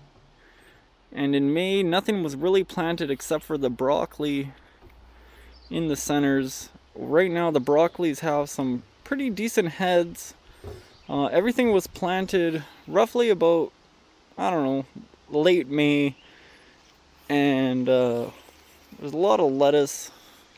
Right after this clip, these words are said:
a lot of lettuce to be harvested there, as you can make out, and you can even make out the broccoli heads.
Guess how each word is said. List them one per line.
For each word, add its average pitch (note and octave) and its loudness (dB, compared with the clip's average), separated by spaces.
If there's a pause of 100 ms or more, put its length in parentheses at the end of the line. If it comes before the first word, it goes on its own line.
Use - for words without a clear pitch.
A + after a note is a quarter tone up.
(1200)
a - -8
lot E3 6
of G3 4
lettuce E3 4
to E3 -2
be D3 0
harvested C#3+ 2
there, C3+ 4
as C3 0
you C3+ -12
can C3 -4
make B2+ -2
out, B2+ 4
and B2 -4
you B2+ -4
can D#3 -4
even C3 0
make C3 -2
out B2+ 0
the A#2+ -4
broccoli C3 2
heads. B2 0